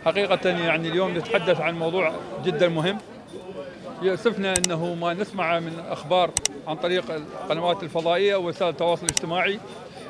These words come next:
أنه السيد رئيس الوزراء الحالي محمد الشياع السوداني التقى قبل أيام قليلة بمجموعة من النشطاء في بغداد والمحافظات، وهذا مسألة يعني نشوفها طبيعية أنه التواصل مع، آه، أبناء الشعب العراقي والجمهور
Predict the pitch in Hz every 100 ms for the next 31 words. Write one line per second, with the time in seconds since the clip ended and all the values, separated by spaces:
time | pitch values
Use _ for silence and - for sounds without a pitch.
0 | 180 180 180 165 202 180 175 180 170 170
1 | 156 175 170 170 147 143 175 160 151 151
2 | 156 165 147 143 170 156 143 190 175 170
3 | 180 175 190 196 202 - - 196 190 226
4 | 202 196 180 175 - 202 208 180 185 170
5 | 170 185 190 202 165 170 170 151 180 156
6 | 160 160 151 175 165 175 - - - -
7 | 165 156 160 170 160 156 175 147 156 190
8 | 214 156 151 - - - - 196 247 202
9 | 196 202 196 214 226 214 196 190 190 190
10 | 190 185 180 190 277 185 185 180 180 185
11 | 180 185 170 165 165 170 - - - -
12 | 165 156 151 151 170 156 180 160 175 156
13 | 156 180 214 233 226 170 175 170 208